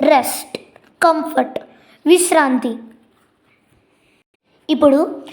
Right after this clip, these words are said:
ఈ పేర్ల అర్థాలను కలిపితే ఒక గొప్ప ప్రవచనం మనకి కనబడుతుంది. అది ఏంటంటే,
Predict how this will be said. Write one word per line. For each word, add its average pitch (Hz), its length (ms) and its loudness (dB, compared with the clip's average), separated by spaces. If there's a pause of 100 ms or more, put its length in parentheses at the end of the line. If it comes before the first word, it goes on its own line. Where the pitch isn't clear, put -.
(180)
ఈ 349 320 2
పేర్ల 339 600 4 (420)
అర్థాలను 269 680 2 (220)
కలిపితే 294 720 0 (240)
ఒక 262 160 -2
గొప్ప 311 540 -2
ప్రవచనం 294 540 -4 (100)
మనకి 330 440 -4
కనబడుతుంది. 254 760 0 (300)
అది 262 140 2
ఏంటంటే, 285 920 0